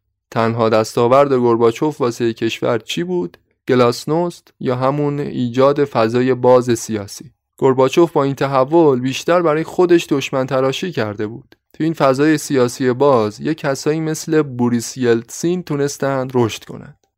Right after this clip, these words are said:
بوریس یلتسین یه سیاستمدار روسی بود، یه آدم کاملاً رادیکال.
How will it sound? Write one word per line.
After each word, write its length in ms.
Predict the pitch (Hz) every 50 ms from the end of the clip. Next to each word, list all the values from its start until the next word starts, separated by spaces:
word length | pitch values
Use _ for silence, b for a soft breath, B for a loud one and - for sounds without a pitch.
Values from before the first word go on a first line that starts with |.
| _ _ _ _
بوریس 360 | - 175 190 208 196 - -
یلتسین 720 | 185 180 170 170 170 165 - - - 147 147 143 143 139 139
یه 120 | 147 175
سیاستمدار 1000 | 175 - - 151 139 127 127 127 - 123 117 - 131 127 120 120 123 127 143 156
روسی 500 | 156 147 131 120 110 107 - - 131 113
بود، 280 | - - - - - _ _ _ _
یه 120 | - 160
آدم 360 | 160 147 143 147 151 156 156 151
کاملاً 580 | 156 - - 143 147 156 151 147 143 143 135
رادیکال. 600 | 131 123 113 110 107 104 107 101 - - 113 123